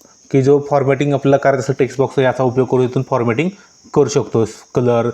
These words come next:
आउटलाईन, अलाइनमेंट किंवा हाईट, विड्थ इथून चेंज करू शकतो. त्यात येतो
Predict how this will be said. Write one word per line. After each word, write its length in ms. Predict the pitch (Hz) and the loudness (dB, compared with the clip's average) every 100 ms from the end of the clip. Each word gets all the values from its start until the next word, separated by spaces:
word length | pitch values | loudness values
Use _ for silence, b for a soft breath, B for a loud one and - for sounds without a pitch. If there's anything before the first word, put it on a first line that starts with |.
| B B _ | B B _
आउटलाईन, 600 | - 120 113 123 117 117 120 - b b b _ _ _ | -2 0 0 0 0 -2 -4 -10 b b b _ _ _
अलाइनमेंट 640 | 120 120 120 120 117 117 113 B B _ | 0 2 2 0 0 -2 -6 B B _
किंवा 180 | 120 113 | 0 0
हाईट, 300 | - 117 113 | -2 -2 -2
विड्थ 440 | 113 120 120 - - | 2 2 2 -2 -8
इथून 220 | 120 123 151 | -6 -4 -4
चेंज 340 | - 165 143 | -2 0 0
करू 140 | 120 | 0
शकतो. 460 | 107 104 - - 104 _ _ _ - - b b b b b b b | -2 -4 -8 -12 -14 _ _ _ -20 -20 b b b b b b b
त्यात 140 | 160 160 | 0 2
येतो 520 | 180 170 180 180 - | 2 2 0 -2 -10